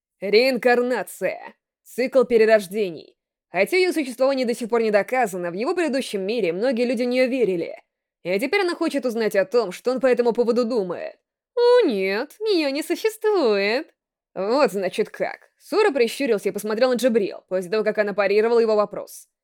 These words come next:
Но Джабрил, не переставая двигать кистью, равнодушно продолжила. «После того, как душа лишается сосуда, она растворяется в элементальных коридорах и исчезает».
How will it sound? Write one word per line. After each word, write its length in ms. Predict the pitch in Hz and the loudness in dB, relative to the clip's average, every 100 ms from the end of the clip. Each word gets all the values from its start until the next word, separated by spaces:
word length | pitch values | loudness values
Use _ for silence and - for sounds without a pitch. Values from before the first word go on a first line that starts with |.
| _ _ - | _ _ -10
Но 160 | 185 208 | -4 0
Джабрил, 280 | 277 403 | 2 2
не 100 | 381 | 0
переставая 520 | 294 277 277 269 277 233 | -2 0 0 4 4 4
двигать 340 | 220 202 - | 2 2 -2
кистью, 580 | - 262 - - 165 - - _ _ | -8 -8 -8 -10 -10 -10 -16 _ _
равнодушно 560 | 185 196 214 220 277 247 | -4 -2 0 0 0 0
продолжила. 680 | 247 262 247 185 190 147 - - _ _ _ _ _ | 2 2 2 0 -6 -6 -8 -14 _ _ _ _ _
«После 300 | - 330 311 | -6 -4 -2
того, 220 | 285 302 294 | 2 4 4
как 180 | 285 | 0
душа 360 | 269 285 320 262 | -2 -4 -2 2
лишается 480 | 240 240 247 233 233 | 2 2 -2 -2 -4
сосуда, 640 | - 214 - 302 233 208 | -4 -6 -6 -8 -4 -4
она 140 | 214 | -2
растворяется 760 | 220 220 214 220 214 233 - 330 | -4 -4 0 2 2 -2 -6 -6
в 60 | |
элементальных 640 | 320 294 254 214 202 214 - | -4 -4 -2 2 2 0 -2
коридорах 680 | 220 196 180 180 180 190 - | 0 0 2 2 2 -2 -4
и 260 | 381 349 | -2 0
исчезает». 720 | 330 - 285 233 185 185 196 | -2 -4 -4 -2 0 0 -2